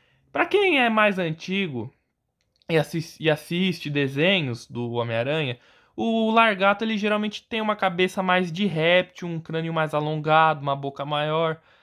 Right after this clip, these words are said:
Aí quando surgiu o filme do Espetacular Homem-Aranha, que ia ter um Largato com esse design, ficou bom pra época, só que ainda assim não era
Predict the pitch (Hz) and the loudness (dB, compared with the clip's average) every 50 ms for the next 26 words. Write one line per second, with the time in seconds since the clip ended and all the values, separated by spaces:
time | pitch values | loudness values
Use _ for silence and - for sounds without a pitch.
0 | _ _ - 143 175 208 233 233 - 294 381 466 440 392 349 - - - 294 277 | _ _ 0 2 2 2 2 0 0 2 2 2 2 0 -2 -4 -4 -2 0 0
1 | 247 214 190 165 175 196 190 180 170 - - 139 156 160 151 147 143 - - - | 2 2 0 0 0 -2 -2 -2 -4 -6 -6 -6 -4 -4 -4 -4 -6 -8 -12 -10
2 | - 175 190 208 202 170 156 147 - - 143 143 139 - 143 135 - - 143 135 | -4 -2 0 2 2 0 0 -4 -4 -2 -2 -2 -2 0 -2 -2 0 0 0 0
3 | 131 135 135 135 127 120 123 135 147 151 143 127 120 123 _ _ _ _ _ _ | 0 0 0 0 0 0 0 0 0 -2 -2 -4 -6 -8 _ _ _ _ _ _
4 | _ _ - - 160 170 170 165 165 - 185 196 208 208 196 180 170 151 143 156 | _ _ -2 2 4 4 4 4 2 0 0 2 2 2 0 0 -2 0 2 4
5 | 156 151 147 143 139 143 131 127 123 - - - 131 123 131 147 175 220 269 - | 4 4 2 2 2 4 4 4 2 -2 -10 -10 -8 -6 -4 -2 -2 -2 -2 -4
6 | - - 156 139 131 123 117 123 139 160 190 196 170 143 120 110 110 123 _ _ | -8 -12 -10 -8 -8 -6 -2 0 0 2 2 0 0 -2 -6 -6 -8 -12 _ _
7 | _ _ _ _ _ _ _ _ _ _ _ _ _ _ - 254 247 254 - 320 | _ _ _ _ _ _ _ _ _ _ _ _ _ _ -8 -8 -6 -2 0 2
8 | 359 339 277 233 240 233 247 277 302 294 - - 294 302 302 262 220 208 196 175 | 2 2 4 6 6 6 6 6 2 -4 -6 -8 -8 -6 -4 -2 -2 -2 -2 -2
9 | 165 - 135 123 - - 113 110 113 147 - - 190 202 220 220 - 233 226 220 | -4 -6 -12 -14 -10 -6 -6 -6 -6 -8 -10 -10 -10 -10 -10 -10 -10 -8 -8 -6
10 | 226 240 233 226 226 - 240 226 220 214 208 214 214 220 226 226 | -6 -6 -6 -8 -8 -8 -8 -6 -2 0 2 2 2 2 0 -2